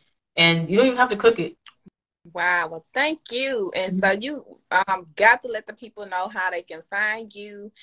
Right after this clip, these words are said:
Speaker 2: And before you do that, though, um, one last thing in short, 'cause my phone took my from twenty percent when I had it charged. But in short, um, what would you tell someone who is looking to,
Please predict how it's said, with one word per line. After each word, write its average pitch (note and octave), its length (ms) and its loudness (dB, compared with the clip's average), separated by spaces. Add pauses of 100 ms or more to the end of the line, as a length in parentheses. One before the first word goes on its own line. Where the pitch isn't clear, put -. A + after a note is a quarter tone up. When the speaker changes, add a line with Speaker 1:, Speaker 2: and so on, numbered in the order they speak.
(260)
Speaker 2:
And G#3+ 200 -2
before A3+ 260 -2
you A#3+ 180 -6
do A#3 140 -10
that, F#3+ 200 -4
though, E3+ 340 0 (380)
um, E3+ 340 -6
one G#3+ 300 -2
last B3 380 2
thing F#3+ 280 -12
in F#3+ 120 -10
short, F3+ 420 -6 (120)
'cause G#3+ 180 -16
my F3+ 120 -4
phone F#3+ 280 -6
took - 100 -18
my F3 140 -6
from D#3+ 140 -18
twenty F3 220 -12
percent F3 400 -6
when E3 120 -4
I D#3+ 60 2
had D#3+ 200 0
it D#3 100 -10
charged. G3 640 2 (480)
But G#3 220 6
in G#3+ 160 -8
short, A#3 520 -4
um, F#3 640 -6 (300)
what A3 180 -4
would D4 120 -12
you D#4 60 -20
tell B3 220 -4
someone G#3 480 -8
who G#3+ 220 -8
is F3 200 -10
looking G3+ 340 -2
to, F3+ 340 0